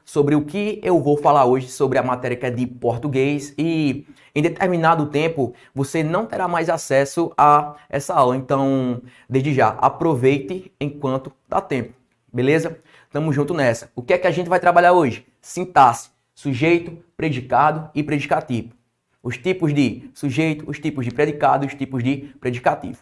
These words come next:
beleza? Vamos lá? Fala, concurseiro, fala, concurseira, beleza? Professor Riverton Souza por cá e hoje a gente vai estudar o quê? Sintaxe bloco um. O que é que eu trago pra você hoje? A gente vai estudar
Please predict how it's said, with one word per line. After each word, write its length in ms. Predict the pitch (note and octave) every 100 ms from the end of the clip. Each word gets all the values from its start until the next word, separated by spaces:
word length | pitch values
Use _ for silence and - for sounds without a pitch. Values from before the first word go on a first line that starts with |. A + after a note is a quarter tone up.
| _
beleza? 460 | - B2 E3 E3 - _ _
Vamos 160 | A#2+ A#2
lá? 340 | D3 D3 - - _ _ _ _ _ _ _ _ _ _ _ _ _ _ _ _ _ _ _ _ _ _ _ _
Fala, 200 | - E3
concurseiro, 420 | E3 E3+ - E3
fala, 160 | E3+ E3
concurseira, 540 | D#3+ E3 D3+ E3+ E3
beleza? 400 | D#3+ D#3 E3+ D#3
Professor 640 | D#3 D#3+ D#3 - D#3 D3 - _
Riverton 400 | - D3+ D#3+ D3+
Souza 220 | C#3 B2 C3
por 200 | D#3+ D3+
cá 280 | D3+ E3 -
e 140 | D#3+
hoje 220 | D#3+ D3+
a 40 | C3+
gente 220 | D3 B2
vai 80 | C3
estudar 240 | C#3 B2
o 80 | B2
quê? 320 | E3+ F#3 - _
Sintaxe 760 | - - G3 A3 - C#3+ D3 D3
bloco 360 | D3+ D3+ E3
um. 260 | C#3 A2 A2+ _ -
O 80 |
que 80 | -
é 40 | B3
que 60 |
eu 80 | A3
trago 260 | G3 F3 E3+
pra 140 | E3+
você 260 | E3 - F3+
hoje? 380 | C#3 G2+ - -
A 140 | A2+
gente 240 | B2+ D#3+
vai 200 | C#3+ D3+
estudar 640 | E3+ - C#3 D#3+ A#2+ -